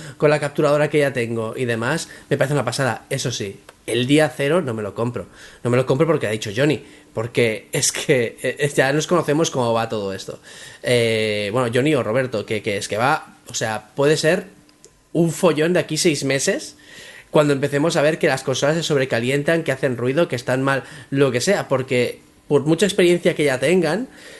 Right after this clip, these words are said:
eh, estos pequeños detalles que solo se pueden comprobar con el uso masivo de miles de consolas,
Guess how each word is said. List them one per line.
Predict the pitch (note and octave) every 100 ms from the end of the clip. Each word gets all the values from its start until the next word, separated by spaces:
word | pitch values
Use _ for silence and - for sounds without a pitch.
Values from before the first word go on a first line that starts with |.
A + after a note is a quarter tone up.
| -
eh, | - C3+
estos | C#3+ F#3+ -
pequeños | F3+ E3+ E3
detalles | D#3 D#3 D#3+ B2+
que | B2
solo | C#3+ D#3
se | D#3+
pueden | E3 D#3
comprobar | C#3+ C#3 C3+ D#3 E3+
con | C3 A#2
el | A2+ A#2 -
uso | E3+ - E3+
masivo | D3 C#3+ F3 D#3+ A#2+
de | A2+ A2 - B2+
miles | C3+ E3+ E3+ D3
de |
consolas, | C#3+ C3+ E3 D#3 E3 G3+